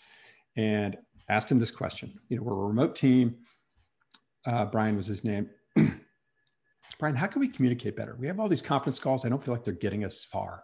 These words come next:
How can we improve our communication?" And he looks, he's on the phone, says directly back to me, "We have too many damn conference calls." <laughs> And he actually said it not that nice and nicely. And, uh,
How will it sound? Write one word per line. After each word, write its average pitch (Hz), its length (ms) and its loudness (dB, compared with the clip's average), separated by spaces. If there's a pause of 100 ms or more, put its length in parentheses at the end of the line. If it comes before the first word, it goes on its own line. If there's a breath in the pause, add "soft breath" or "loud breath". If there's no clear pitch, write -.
(220 loud breath)
How 202 140 -2
can 202 100 -2
we 143 220 2
improve 117 320 -4
our 101 80 -2
communication?" - 600 -8 (220)
And 117 100 0
he 110 40 2
looks, 143 300 2 (180)
he's 117 100 -12
on 120 80 2
the 110 60 0
phone, 107 240 -2 (720 loud breath)
says - 440 0
directly 123 380 0
back 98 240 2
to - 40 -4
me, 92 180 -4
"We 147 120 2
have 151 220 0
too 143 180 -2
many 127 460 2
damn 101 280 -2
conference 95 460 -8
calls." - 460 -12
<laughs> - 1200 -6
And 151 360 4 (540 loud breath)
he 139 120 4
actually 139 200 2
said 113 160 0
it 104 140 -2
not 107 180 0
that - 140 -4
nice - 240 -6 (440 loud breath)
and 127 300 4
nicely. 107 280 0 (520 soft breath)
And, 120 320 4
uh, 101 300 4